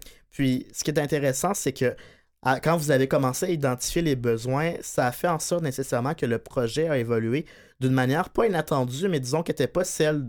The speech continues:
prévue au départ. Euh, au début, votre projet, c'était pas un site internet du tout, là.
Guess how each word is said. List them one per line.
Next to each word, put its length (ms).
prévue 340
au 60
départ. 640
Euh, 320
au 120
début, 200
votre 180
projet, 300
c'était 180
pas 140
un 60
site 120
internet 420
du 160
tout, 160
là. 100